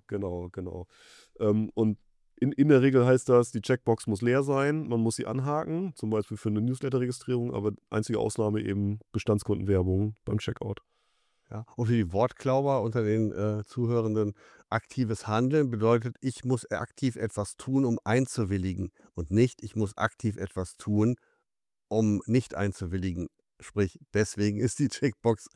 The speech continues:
Speaker 2: leer und muss angeklickt werden. Der umgekehrte Fall ist zwar auch aktives Handeln, aber die dient ja nur dem Nicht-Einwilligen.
Speaker 1: Ja, und je-, jetzt für, jetzt für die, äh, Datenschutz- und Juristen-Nerds, äh,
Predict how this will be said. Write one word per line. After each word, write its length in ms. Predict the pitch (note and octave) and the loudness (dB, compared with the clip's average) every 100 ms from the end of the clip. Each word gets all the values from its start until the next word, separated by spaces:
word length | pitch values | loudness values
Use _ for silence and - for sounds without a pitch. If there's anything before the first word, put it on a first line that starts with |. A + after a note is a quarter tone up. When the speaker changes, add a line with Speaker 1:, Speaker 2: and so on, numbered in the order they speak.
| _ _ | _ _
Speaker 2:
leer 480 | - G2 G2+ A2+ D3 | -2 2 6 6 4
und 160 | A#2 G2+ | 0 0
muss 220 | A#2 - | 2 0
angeklickt 600 | - A#2+ A2 - G2 - | 0 0 0 -2 -6 -4
werden. 160 | G2 F#2+ | -4 -2
Der 80 | E2+ | 0
umgekehrte 480 | A#2+ A2 A2+ G#2+ | -2 -2 -4 -4
Fall 260 | G2+ A2+ A#2 - - | -4 0 -2 -4 -10
ist 160 | A#2 | -8
zwar 160 | - A2 | 0 0
auch 120 | C3 | 2
aktives 500 | C#3 - A#2+ G#2+ - | -2 -4 -4 -2 0
Handeln, 340 | A2+ A2 B2 | 2 2 0
aber 220 | G#2+ G#2+ G#2 - - A#2 | 0 0 -2 -8 -8 -4
die 100 | G#2+ | 0
dient 240 | A#2+ A#2 | 0 4
ja 80 | A#2+ | 4
nur 180 | A2 G#2+ | 6 4
dem 200 | G#2 G#2+ | 4 2
Nicht-Einwilligen. 840 | A2+ - F#2+ G2 F#2+ F#2+ F#2+ A#2+ - _ _ _ _ _ _ _ _ - | 0 -2 -2 -2 -2 -2 -2 -4 -6 _ _ _ _ _ _ _ _ -10
Speaker 1:
Ja, 120 | F#2+ | -8
und 160 | G2 G#2+ | -4 -2
je-, 80 | A#2 | 0
jetzt 240 | A2+ B2 - | 2 0 -2
für, 120 | F#2+ | 0
jetzt 200 | B2 - | 0 0
für 120 | A#2+ | 0
die, 240 | A#2 A2+ | 2 2
äh, 240 | G2 G#2 G#2 | 2 0 2
Datenschutz- 640 | A#2 C3 C#3 C3 C#3 - - | 4 4 2 -2 -4 -6 -4
und 200 | D3+ D#3+ | -2 0
Juristen-Nerds, 880 | C3 B2 C3+ B2+ A#2 B2+ D3+ - - | 0 0 0 0 2 2 0 -4 -4
äh, 380 | B2+ B2 A#2+ | 2 4 4